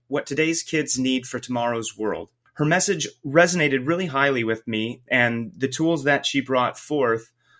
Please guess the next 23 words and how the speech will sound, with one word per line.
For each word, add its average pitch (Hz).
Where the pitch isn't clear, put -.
really 160
seemed 151
like 139
they 131
would 123
help 147
One 139
School 131
learners 165
and 127
caregivers 131
in 123
the 120
future. 123
So, -
Stephanie, 165
I 127
would 127
really 160
love 156
if 151
you 139
could 123